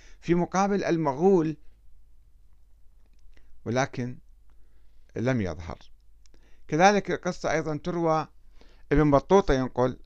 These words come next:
آه، آه، قصة عن الحلة، أيضا كانوا يفعلون الشيعة في الحلة. بعد ذلك طبعا، آه، نفس الشيء، كانوا يخرجون فرس ويدعون هذا الشيء. في القرن ال-، ال-،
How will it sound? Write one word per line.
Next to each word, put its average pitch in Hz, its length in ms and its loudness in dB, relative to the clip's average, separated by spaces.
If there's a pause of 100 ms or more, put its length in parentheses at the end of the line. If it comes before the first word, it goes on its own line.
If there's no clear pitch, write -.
آه، 95 1040 -4
آه، - 300 -12
قصة 135 320 -2
عن 117 380 -4
الحلة، 131 480 2
أيضا 107 320 -2
كانوا 104 260 -4
يفعلون 113 600 -4
الشيعة 110 380 -4
في - 60 -10
الحلة. 135 500 -2 (920)
بعد 135 280 0
ذلك 107 540 2
طبعا، 95 420 -4 (200)
آه، 98 160 -6
نفس 127 280 -6
الشيء، - 280 -2
كانوا 101 260 -4
يخرجون 104 360 -8
فرس 120 460 -6
ويدعون 117 720 -6
هذا 76 220 -12
الشيء. - 280 -12 (1120)
في 151 280 0
القرن 214 540 2
ال-، 151 360 0 (800)
ال-، 95 440 -6